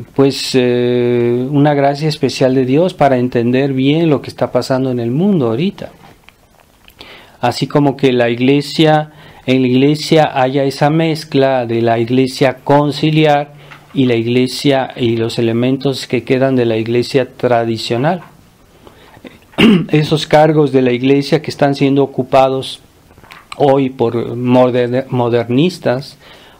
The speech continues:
por personas que son enemigas de la iglesia, que son incluso personas que, que pertenecen a la masonería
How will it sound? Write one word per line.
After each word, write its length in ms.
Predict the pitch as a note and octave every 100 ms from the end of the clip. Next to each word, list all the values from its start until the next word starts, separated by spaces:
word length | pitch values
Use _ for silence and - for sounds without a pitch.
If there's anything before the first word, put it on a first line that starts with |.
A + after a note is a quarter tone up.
| _
por 200 | C3+ C3+
personas 520 | C#3 A#2+ C#3+ C#3+ D3+
que 140 | - A#2+
son 380 | - C3 C3+ B2+
enemigas 640 | B2+ A#2+ B2+ F3 F#3+ C#3+
de 100 | B2
la 80 | A#2
iglesia, 460 | A2+ A#2 - - - _ - - - _ -
que 140 | B2+
son 220 | - C#3+
incluso 920 | D#3 C#3 - C#3 C#3 - D3 C3+ A#2+ A#2
personas 760 | B2+ - C3+ C#3 D3+ D3+ - -
que, 420 | - A#2 A#2 A2+ - - - _ _ _
que 420 | B2+ A#2 A#2 B2
pertenecen 920 | C#3+ A#2+ - B2 C3 F3+ F#3 - C3+ A#2+
a 60 |
la 120 | A#2+
masonería 1040 | A#2+ A2+ - A2+ A2 A#2+ D#3+ E3+ D#3 C3